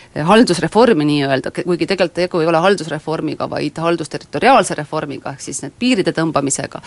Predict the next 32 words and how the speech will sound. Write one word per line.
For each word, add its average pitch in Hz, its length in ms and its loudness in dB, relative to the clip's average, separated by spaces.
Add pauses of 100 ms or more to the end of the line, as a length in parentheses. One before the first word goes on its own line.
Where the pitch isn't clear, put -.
(300)
siis - 280 -4
siin, 262 260 8
ähm, 175 640 4 (580)
äh, 170 220 2 (280)
ma 208 140 4
olen 208 160 6
täiesti 240 360 6
sellel 180 200 0
veendumusel, 170 560 2
et - 160 -10
kui 233 320 2
rahaline 165 600 2
võimekus 196 580 2
omavalitsustel 151 600 -2
ei - 80 -2
kasva, - 340 0 (520)
siis, 175 480 -2
äh, 170 280 -2
piiride 190 320 2
tõmbamisest 175 560 2
üksi 180 300 -2
ei 147 100 2
aita. - 460 0 (580)
Ja 185 220 4 (100)
nüüd 185 240 4
väga-väga 220 640 4
suure 208 300 0
va-, 196 100 2 (260)
võitluse 190 480 0
tulemusena 180 540 2
õnnestus, 190 480 -2
äh, 160 720 -4